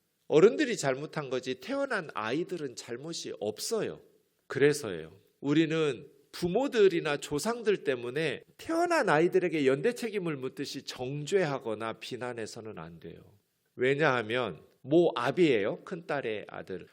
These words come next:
모는 프롬이에요. 뭐뭐로부터. 압은 아브, 아버지예요.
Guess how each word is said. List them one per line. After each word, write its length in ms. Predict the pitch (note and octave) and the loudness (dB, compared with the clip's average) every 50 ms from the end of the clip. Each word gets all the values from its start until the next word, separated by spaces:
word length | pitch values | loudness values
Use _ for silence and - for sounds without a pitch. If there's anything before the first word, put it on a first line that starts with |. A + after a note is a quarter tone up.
| _ | _
모는 520 | - B2 C3 D3+ E3+ F3 F3+ F3+ F#3+ F3+ - | -10 -2 2 2 4 4 4 2 0 -2 -4
프롬이에요. 640 | - - G#3 G#3 G#3 G#3+ E3+ C3 A2 F#2 E2+ D#2+ | -8 -8 -8 -6 -6 -6 -4 -4 -4 -4 -4 -6
뭐뭐로부터. 920 | E2+ G2+ G#2+ A2+ A#2+ B2+ B2 B2+ A#2 - A#2 - _ - D#3 C3+ G#2 E2 - _ _ | -6 -8 -10 -8 -8 -8 -8 -8 -8 -10 -14 -18 _ -12 -12 -10 -10 -12 -16 _ _
압은 400 | - - B2+ D3 D#3+ D3 F3 D#3+ | -4 -2 0 0 0 0 -2 -4
아브, 340 | - - B2 B2+ C3+ A#2+ B2+ | -4 -4 -2 -2 -2 0 0
아버지예요. 720 | G2+ E2+ G#2+ A#2 C3 C#3+ C3+ - - F#2+ E2 D#2+ D#2+ D#2+ | 0 0 0 0 0 -2 -2 -2 -6 -8 -8 -10 -12 -16